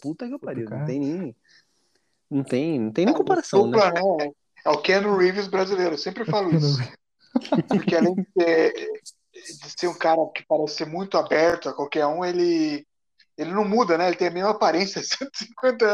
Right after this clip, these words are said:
Speaker 3: anos.
Speaker 2: É, então. Puta, eu vi um show do Brothers of Brazil, cara, no, no João Rock, acho que foi em dois mil e quatorze, que foi maravilhoso, que em determinado momento o Supla,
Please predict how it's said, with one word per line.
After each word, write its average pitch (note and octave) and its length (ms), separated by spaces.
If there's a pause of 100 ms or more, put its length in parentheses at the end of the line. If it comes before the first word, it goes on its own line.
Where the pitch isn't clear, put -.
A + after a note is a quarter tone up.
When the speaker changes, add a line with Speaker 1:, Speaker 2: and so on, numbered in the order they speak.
Speaker 3:
anos. - 400 (100)
Speaker 2:
É, F3 220
então. C#3 360 (800)
Puta, E3+ 280
eu C#3+ 60
vi D3 120
um F#3 80
show E3+ 300
do D#3 80
Brothers D3 420
of C#3 180
Brazil, C#3 400
cara, B2+ 300
no, B2+ 300
no C3 160
João C#3+ 240
Rock, B2+ 560
acho - 140
que - 60
foi C3+ 100
em C#3 40
dois C3+ 160
mil C#3 100
e D3 40
quatorze, C3+ 580 (340)
que - 120
foi D3 160
maravilhoso, D3 680
que C3+ 560 (340)
em D3 140
determinado D#3 500
momento D3+ 380
o C#3+ 40
Supla, D#3+ 600